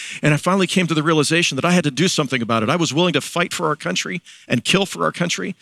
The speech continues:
that I had to do that for our country again. And he, and he described how he hatched a plan to detonate a bomb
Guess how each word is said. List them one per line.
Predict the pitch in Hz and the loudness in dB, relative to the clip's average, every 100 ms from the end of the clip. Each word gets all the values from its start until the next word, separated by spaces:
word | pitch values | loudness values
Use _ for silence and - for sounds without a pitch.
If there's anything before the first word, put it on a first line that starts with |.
| - _ - | -20 _ -2
that | 165 | 2
I | 190 | 4
had | 165 | 2
to | |
do | 131 165 | 0 0
that | 165 - | 0 -2
for | 165 | -4
our | 147 | -4
country | - 160 - 151 | -4 -4 -2 -2
again. | 131 170 123 | -2 0 0
And | 104 | -2
he, | - - - _ _ _ | -6 -20 -20 _ _ _
and | 135 | 0
he | 135 | 0
described | 135 - 156 151 135 | -2 0 0 0 0
how | 143 | 0
he | 131 139 - | 0 -2 -4
hatched | - 147 - | -4 -4 -4
a | 147 | -6
plan | 160 147 104 85 _ _ _ _ _ _ _ _ _ _ | -4 -2 -4 -8 _ _ _ _ _ _ _ _ _ _
to | - 139 127 120 - _ _ - | 0 2 2 0 -6 _ _ -2
detonate | 156 165 139 | 0 2 0
a | |
bomb | 110 135 127 95 104 | 0 -2 0 -2 -4